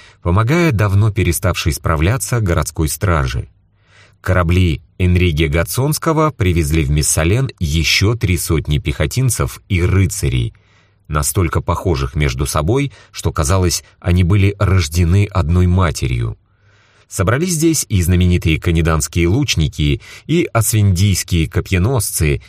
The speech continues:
и рикенаарские воины, вооружённые изогнутыми саблями. Воспользовавшись положением канцлера, Демос призвал всех, кого мог, стараясь не вызвать панику среди местного населения.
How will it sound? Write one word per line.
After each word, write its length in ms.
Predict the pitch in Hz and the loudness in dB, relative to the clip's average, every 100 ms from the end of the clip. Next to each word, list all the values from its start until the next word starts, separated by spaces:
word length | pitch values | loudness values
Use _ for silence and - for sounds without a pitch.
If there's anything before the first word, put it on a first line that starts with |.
| _ | _
и 260 | - 175 170 | -2 0 0
рикенаарские 960 | - 107 - 92 82 101 120 - 110 110 | 0 -2 0 0 2 2 0 -2 0 0
воины, 680 | 98 123 143 85 76 69 - - - | 2 2 2 2 2 0 -2 -12 -6
вооружённые 960 | 76 85 82 78 117 139 131 123 123 - | -2 0 0 0 0 2 2 0 -2 -2
изогнутыми 800 | 104 87 73 80 69 76 80 80 | -2 0 0 0 0 0 0 2
саблями. 800 | 82 - 90 69 65 62 60 57 _ _ _ _ _ _ _ _ - | 2 2 0 0 0 0 -4 -6 _ _ _ _ _ _ _ _ -8
Воспользовавшись 1040 | 90 80 - 143 180 151 143 131 151 127 | -4 -2 -2 -2 -2 0 0 0 -2 -2
положением 640 | - 120 110 120 120 117 | 0 0 2 0 2 0
канцлера, 760 | 107 127 143 127 - 78 71 62 - | 0 0 0 0 0 0 0 -4 -2
Демос 440 | 101 120 131 - | -2 0 0 -2
призвал 480 | - 95 80 87 82 | -2 -2 0 0 -2
всех, 520 | - - - 90 - | -4 -4 0 -2 -2
кого 300 | 85 78 90 | -4 0 2
мог, 420 | 98 107 85 - _ _ _ | 2 0 -2 -8 _ _ _
стараясь 560 | - 117 156 185 165 | -4 -2 0 0 0
не 140 | 123 120 | 0 0
вызвать 420 | 95 98 80 87 | 2 0 0 -4
панику 460 | - 113 151 - 139 | -2 -2 -2 -4 -4
среди 360 | - 90 76 | -2 0 2
местного 420 | 80 78 - 80 85 | 2 0 0 0 2
населения. 720 | 95 - 117 107 67 60 - | 0 0 0 0 0 -2 -6